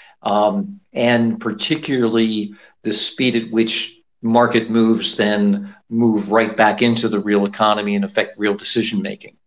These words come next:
You know, when you start to think about commodity prices being, being impacted by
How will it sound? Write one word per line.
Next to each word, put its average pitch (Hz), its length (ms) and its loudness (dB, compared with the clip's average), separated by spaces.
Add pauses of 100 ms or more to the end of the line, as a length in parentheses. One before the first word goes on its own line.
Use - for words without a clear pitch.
(200)
You 101 100 -6
know, 95 60 -6
when 101 140 -4
you 95 80 -2
start 110 260 0
to 104 60 -2
think 107 200 -2
about 98 280 0 (340)
commodity 117 500 2
prices 101 460 -2
being, 101 520 -6 (720)
being 110 420 2
impacted 113 680 -2
by 104 480 4